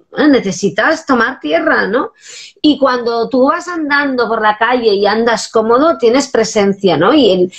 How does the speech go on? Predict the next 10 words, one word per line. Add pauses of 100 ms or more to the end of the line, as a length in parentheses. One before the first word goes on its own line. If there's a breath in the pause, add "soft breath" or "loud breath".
(160 loud breath)
los, (220 loud breath)
los
centímetros
de
más
que
te
da
el
tacón,